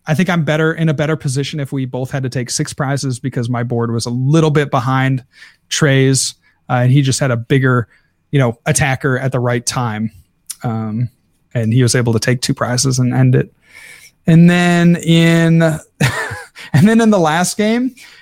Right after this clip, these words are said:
I, like, watched it back 'cause it was kind of a blur. At that point, I was actually trying to play faster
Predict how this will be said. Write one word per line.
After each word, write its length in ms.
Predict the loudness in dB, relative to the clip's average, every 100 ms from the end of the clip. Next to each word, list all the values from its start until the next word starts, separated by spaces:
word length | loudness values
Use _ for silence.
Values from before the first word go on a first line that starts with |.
| -20 _
I, 160 | -2 0
like, 200 | 0 0
watched 360 | -2 -2 0
it 100 | -2
back 420 | 0 -2 -2 -6 -4
'cause 180 | -2 -2
it 140 | 2
was 200 | 2 2
kind 220 | 0 0
of 80 | 0
a 60 | 0
blur. 320 | 0 2 2
At 140 | 0
that 160 | 0 -2
point, 180 | -2 -2
I 100 | 0
was 140 | 0
actually 320 | 0 -2 -2
trying 240 | -4 -2 -2
to 80 | -4
play 320 | -2 0 0
faster 720 | -4 -8 -6 -6 -8 -14 -18